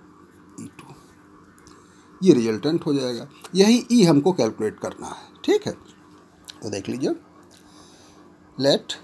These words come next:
अ, ए बी is dipole whose length टू एल मान लिया, O is the midpoint of dipole, so A O equal to B O equal to L, ये मिड पॉइंट है, तो ये डिस्टेंस,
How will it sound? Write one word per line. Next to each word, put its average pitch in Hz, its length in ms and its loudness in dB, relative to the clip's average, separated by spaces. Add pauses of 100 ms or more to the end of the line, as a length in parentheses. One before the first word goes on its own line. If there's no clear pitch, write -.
(120)
अ, 139 140 0 (180)
ए 143 160 6
बी 156 180 2 (340)
is 123 200 -2
dipole 120 440 2 (680)
whose 151 280 4
length 143 380 6 (640)
टू 123 160 0
एल 175 240 2
मान 117 180 2
लिया, 135 300 -2 (840)
O 190 160 10
is 170 120 8
the 139 160 6
midpoint 143 640 2
of 147 100 -6
dipole, 151 480 -2 (500)
so 131 120 2 (680)
A 165 180 12
O 185 180 10 (380)
equal 131 340 0
to 151 140 2 (100)
B 131 100 2 (300)
O 160 100 8 (280)
equal 113 340 0
to 110 220 -8
L, 156 120 -2 (560)
ये 120 60 -2
मिड 120 220 -2
पॉइंट 185 360 2
है, 123 120 6
तो - 500 -16
ये 117 140 -2
डिस्टेंस, 151 640 -4